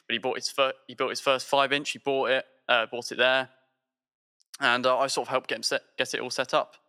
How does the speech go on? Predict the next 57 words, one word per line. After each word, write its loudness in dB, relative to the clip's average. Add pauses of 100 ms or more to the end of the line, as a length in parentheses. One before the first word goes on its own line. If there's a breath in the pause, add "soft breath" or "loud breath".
And 0
there 2
was 0
an -6
issue -2
with -2
it, 0
actually, -8 (420 soft breath)
in -2
that, 2 (280)
um, 0 (200)
when 2
I 4
plugged 0
it 0
in, 0
we -2
plugged -2
it 0
in -4
with 0
a 0
smoke -2
stopper -4
at -8
first 0
because -6 (320)
I 0
d-, -12
well, -2 (140)
we 0
actually -4
had 2
one -6
at -10
the -10
time. -2 (400 loud breath)
Uh, 4
so -6
we -2
plugged 0
it 4
in, 0 (240)
and 4
it -6
kept -2
tripping, -2
like, 0
all -2
the -2
time, 0
just -10
tripping -4
a -6
smoke -2
stopper. -2 (560 soft breath)
And 2